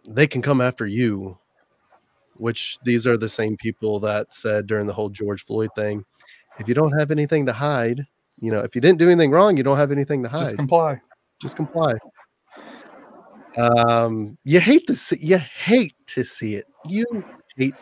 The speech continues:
Speaker 1: to see it. Oh, darn.
Speaker 2: I, I, I know we're not, you know, we try to avoid politics. Uh, I'll give my two cents that you open the door. Number one,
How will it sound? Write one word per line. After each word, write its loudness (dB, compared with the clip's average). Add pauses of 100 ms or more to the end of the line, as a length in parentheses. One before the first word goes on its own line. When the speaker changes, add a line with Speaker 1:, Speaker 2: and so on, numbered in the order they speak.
Speaker 1:
to -6
see -14
it. -10 (1600)
Oh, -6 (200)
darn. 2 (380)
Speaker 2:
I, -14 (100)
I, -2
I 0
know 0
we're -2
not, -2 (220)
you -8
know, -4
we -2
try -6
to -4
avoid -8
politics. -12 (160)
Uh, -20
I'll -6
give -6
my -2
two -10
cents -10
that -18
you -12
open -10
the -8
door. -12 (720)
Number -2
one, -4